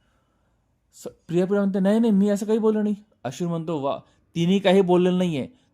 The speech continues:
तिने फक्त माझ्या लक्षात आणून दिलं की माझासुद्धा या प्रॉपर्टीत हिस्सा आहे आणि तिला काही प्रॉपर्टी इंटरेस्ट नाही आहे, आपल्या सगळ्यांना माहिती आहे तिला किती प्रॉपर्टीचा इंटरेस्ट आहे." मग काय मित्रांनो,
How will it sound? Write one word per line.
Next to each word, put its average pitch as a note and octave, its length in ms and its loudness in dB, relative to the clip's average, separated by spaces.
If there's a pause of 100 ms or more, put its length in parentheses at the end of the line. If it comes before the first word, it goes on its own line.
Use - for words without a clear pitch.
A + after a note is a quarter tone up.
(140)
तिने E3+ 180 0
फक्त E3+ 260 -6
माझ्या F3 180 -2
लक्षात D#3+ 240 -6
आणून E3+ 240 -2
दिलं E3+ 320 -2 (380)
की D3+ 80 -10
माझासुद्धा C#3+ 580 -4
या D3 140 -4
प्रॉपर्टीत C#3 360 -8
हिस्सा B2 320 -8
आहे B2+ 280 -10 (360)
आणि B2 180 -8
तिला C#3+ 140 -4
काही D3 160 -4
प्रॉपर्टी C#3 380 -6
इंटरेस्ट C3+ 360 -10
नाही C3+ 200 -10
आहे, G#2+ 100 -12 (320)
आपल्या D3 280 -4
सगळ्यांना D#3 320 -12
माहिती D3 200 -8
आहे C3+ 80 -10
तिला C3+ 100 -12
किती C3+ 160 -12
प्रॉपर्टीचा C3 340 -10
इंटरेस्ट C3 360 -12
आहे." - 100 -14 (600)
मग C#3+ 100 2
काय F3 200 2
मित्रांनो, D#3+ 520 0